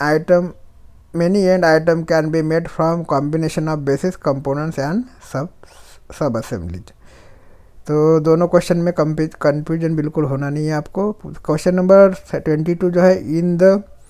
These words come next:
dash environment, many different ends item are made for small number of components," और इधर पूछा गया है basic component and sub assembly। ठीक है, तो असेंबली का जो क्वेश्चन आएगा, उसमें assembly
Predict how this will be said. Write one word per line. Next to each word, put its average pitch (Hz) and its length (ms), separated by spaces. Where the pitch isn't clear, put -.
dash 175 320
environment, 175 480
many 185 240
different 175 420
ends 170 260
item 160 400
are 151 180
made 165 120
for 156 120
small 165 480
number 151 320
of - 20
components," 151 560
और 143 160
इधर 156 220
पूछा 156 420
गया 151 180
है 147 320
basic 147 280
component 139 420
and 208 160
sub 165 120
assembly। 92 440
ठीक 151 180
है, 226 120
तो 147 60
असेंबली 170 400
का 170 120
जो 165 120
क्वेश्चन 151 380
आएगा, 151 200
उसमें 151 460
assembly 147 500